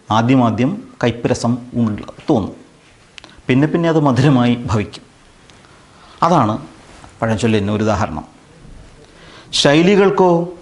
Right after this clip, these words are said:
നോക്കൂ, "നനഞ്ഞിടം കുഴിക്കുക",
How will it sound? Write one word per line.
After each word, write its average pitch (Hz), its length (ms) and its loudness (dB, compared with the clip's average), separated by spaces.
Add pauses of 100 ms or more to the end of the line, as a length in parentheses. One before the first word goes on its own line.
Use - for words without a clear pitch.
(840)
നോക്കൂ, 127 260 0 (1700)
"നനഞ്ഞിടം 180 500 4
കുഴിക്കുക", 139 500 2